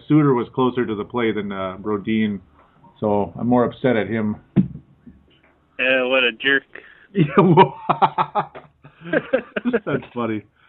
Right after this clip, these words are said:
Speaker 1: Uh, yeah, it seemed like whenever there's a really bad, like, embarrassing type of breakaway type of thing, it seemed like Suter's near it. So it's like,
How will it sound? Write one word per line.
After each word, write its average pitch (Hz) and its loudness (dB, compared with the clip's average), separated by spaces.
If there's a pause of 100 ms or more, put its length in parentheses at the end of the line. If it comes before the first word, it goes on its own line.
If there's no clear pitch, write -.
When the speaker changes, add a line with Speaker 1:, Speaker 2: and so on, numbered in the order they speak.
(440)
Speaker 1:
Uh, 131 0
yeah, 190 -2
it 190 -4
seemed 302 -10
like 226 -2
whenever 196 0
there's 180 0
a 147 -2
really 165 0
bad, 147 2
like, 127 -2
embarrassing 123 -4
type 131 -4
of 104 -8
breakaway 135 0
type 156 -4
of 156 -4
thing, 165 0
it 156 -2
seemed 254 -2
like 196 -2 (100)
Suter's 180 0 (460)
near 135 4
it. 95 -4
So 123 2
it's 113 -6
like, 120 0